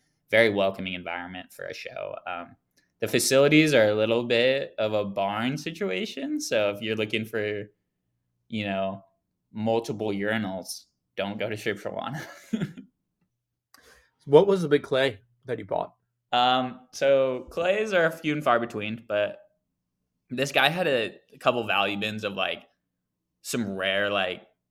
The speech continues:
Speaker 1: Revolution numbered stuff, a lot of, like, numbered Optic inserts and base cards of random guys. So I dug through that. I found a, uh, Cosmic Revolution. I think we talked about Revolution a little bit, Max, when we did that basketball card episode, but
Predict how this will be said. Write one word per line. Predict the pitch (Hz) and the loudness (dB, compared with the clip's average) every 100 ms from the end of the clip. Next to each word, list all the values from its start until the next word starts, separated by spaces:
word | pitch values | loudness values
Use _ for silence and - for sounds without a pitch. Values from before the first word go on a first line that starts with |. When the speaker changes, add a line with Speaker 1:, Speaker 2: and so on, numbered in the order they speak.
| _ | _
Speaker 1:
Revolution | - 110 113 104 101 98 104 - 113 104 | -2 4 4 2 -4 -4 -6 -8 -8 -6
numbered | 104 107 104 101 | -6 -6 -6 -8
stuff, | - 104 104 104 101 - - _ _ _ _ | -4 0 0 0 -4 -16 -20 _ _ _ _
a | - | -6
lot | 98 104 | -4 -2
of, | |
like, | 101 95 98 | -2 -4 -6
numbered | 101 104 104 101 | -6 -4 -4 -4
Optic | 92 95 - 98 95 - _ | -4 -4 -4 -6 -6 -16 _
inserts | 101 98 - 98 95 - - | -10 -8 -8 -8 -10 -12 -10
and | 101 92 90 | -10 -10 -6
base | 87 92 - | -4 -4 -6
cards | 101 92 92 92 | -4 -4 -4 -10
of | 90 | -8
random | 92 95 95 | -6 -6 -6
guys. | 95 92 90 95 | -4 -4 -4 -6
So | 98 | -2
I | 98 | -2
dug | 98 98 95 | -2 -4 -6
through | 92 | -8
that. | 90 85 95 | -6 -4 -6
I | |
found | 104 98 95 | -4 -4 -2
a, | 95 | -2
uh, | 92 90 - _ _ _ _ _ | -2 -4 -8 _ _ _ _ _
Cosmic | - - 87 104 117 120 120 | -18 -8 -4 -4 -4 -4 -2
Revolution. | 123 120 123 123 123 - 123 127 - | 0 0 0 -4 -4 -4 -4 -6 -6
I | 123 | -4
think | 156 | -2
we | 170 | -2
talked | - 107 107 | 0 0 2
about | 104 98 | 0 0
Revolution | 98 98 101 101 | -4 -4 -6 -8
a | 98 | -8
little | 98 | -8
bit, | 98 95 | -6 -8
Max, | 95 98 - | -6 -8 -8
when | 98 | -12
we | 95 | -8
did | 98 | -8
that | 98 85 | -6 -6
basketball | 80 87 - 95 95 | -8 -8 -6 -4 -4
card | 92 98 92 | -4 -4 -2
episode, | 92 - 98 95 | -6 -6 -4 -4
but | 92 95 | -4 -4